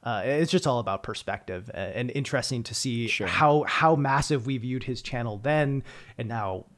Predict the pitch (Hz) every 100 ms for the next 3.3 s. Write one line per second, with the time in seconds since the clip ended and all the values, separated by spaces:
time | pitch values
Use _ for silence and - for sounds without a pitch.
0 | _ 113 101 - 95 98 - 107 - _
1 | - 113 117 123 127 - 131 147 147 156
2 | 170 - 196 123 - 127 120 127 180 -
3 | 185 -